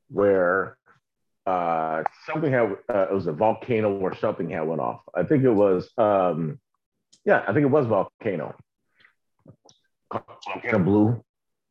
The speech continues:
and a little boy got lost. Okay. With all the ash that was coming down, the officer, and it was Tommy Lee Jones,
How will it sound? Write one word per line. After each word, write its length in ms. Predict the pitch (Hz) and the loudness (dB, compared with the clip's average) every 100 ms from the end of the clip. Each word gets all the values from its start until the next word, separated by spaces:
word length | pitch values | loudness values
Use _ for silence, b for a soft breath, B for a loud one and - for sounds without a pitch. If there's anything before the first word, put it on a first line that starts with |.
| _ _ _ _ _ _ _ _ _ _ 110 | _ _ _ _ _ _ _ _ _ _ -2
and 540 | 101 92 87 87 78 - _ - | 0 0 0 -2 -6 -10 _ -2
a 60 | 90 | 2
little 160 | 113 | 4
boy 160 | 104 104 | 4 4
got 220 | 98 87 | 2 0
lost. 400 | 87 58 - - - _ _ _ _ _ - | -2 -4 -10 -20 -20 _ _ _ _ _ -12
Okay. 540 | 78 76 76 85 104 110 _ _ _ _ - _ _ _ _ _ _ _ _ _ _ _ _ _ _ _ _ _ _ _ _ _ _ - | -10 -10 -6 -4 -4 -6 _ _ _ _ -20 _ _ _ _ _ _ _ _ _ _ _ _ _ _ _ _ _ _ _ _ _ _ 2
With 160 | 117 92 | 4 6
all 380 | 117 139 156 147 | 8 8 8 8
the 160 | - | 4
ash 380 | 120 131 131 123 | 6 6 4 2
that 160 | 131 98 | 0 2
was 120 | 107 | -2
coming 320 | 123 113 110 | 0 2 4
down, 420 | 110 110 135 147 - _ _ _ _ _ _ _ _ _ _ _ _ _ _ _ _ _ _ _ _ _ _ _ _ 190 | 4 2 0 -4 -10 _ _ _ _ _ _ _ _ _ _ _ _ _ _ _ _ _ _ _ _ _ _ _ _ -16
the 360 | 165 113 - - | -4 -2 -2 0
officer, 540 | 131 139 113 104 107 104 | 0 0 -4 -2 -2 -2
and 160 | 98 | -2
it 20 | 98 | -4
was 140 | 92 | -4
Tommy 420 | 131 127 127 117 | -2 0 2 2
Lee 60 | 101 | 2
Jones, 400 | 123 107 92 | 2 0 -2